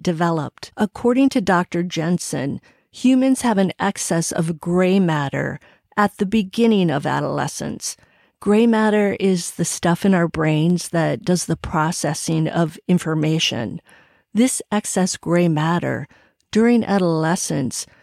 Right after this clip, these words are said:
makes us particularly brilliant at learning, but it also makes us particularly sensitive at that time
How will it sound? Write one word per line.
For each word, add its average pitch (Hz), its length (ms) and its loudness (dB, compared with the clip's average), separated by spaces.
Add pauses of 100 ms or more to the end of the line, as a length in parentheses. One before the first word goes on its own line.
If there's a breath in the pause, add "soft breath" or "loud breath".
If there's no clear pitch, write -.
(180 soft breath)
makes 208 440 2
us 208 240 0
particularly 180 1080 0
brilliant 170 920 0
at 185 200 0
learning, 180 640 2 (500)
but 226 140 6
it 233 140 4 (100)
also 247 420 0
makes 226 400 2
us 196 200 0
particularly 175 1040 0
sensitive 160 1080 0
at 156 260 -4
that 143 260 -6
time 139 440 -4